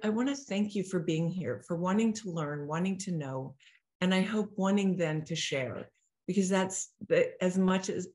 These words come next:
it, that's the next most important thing after listening and learning. So, um, I wanna just give you an overview for the week. There's so much about China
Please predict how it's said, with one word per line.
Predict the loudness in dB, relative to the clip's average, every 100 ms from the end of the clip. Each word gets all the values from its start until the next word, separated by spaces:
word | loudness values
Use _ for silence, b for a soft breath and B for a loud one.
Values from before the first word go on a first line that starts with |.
| -2
it, | 0 2
that's | 2 0 0
the | 2
next | 4 2 -2 -2
most | -2 -2 -4
important | 0 0 0 0
thing | -2 -2
after | -6 -4 -2
listening | -2 -2 -4 -4 -4 -4
and | -4
learning. | -4 -6 -8 -10 -12 _ b b b _ _ _ _ _ _ -2
So, | 4 6 6 2 -4 2
um, | 4 4 2 0
I |
wanna | 2 0 0
just | -6 -6
give | -4
you | 2 2
an | 4
overview | 2 2 2 0
for | 0 -4
the | -4
week. | -4 -6 -8 -12 -20 _ _ _ 2
There's | 2 2 -8 _
so | -14 0 2
much | 2 0 -6 -10 -12 -6 -2
about | 0 0 -2
China | -2 4 4 4 0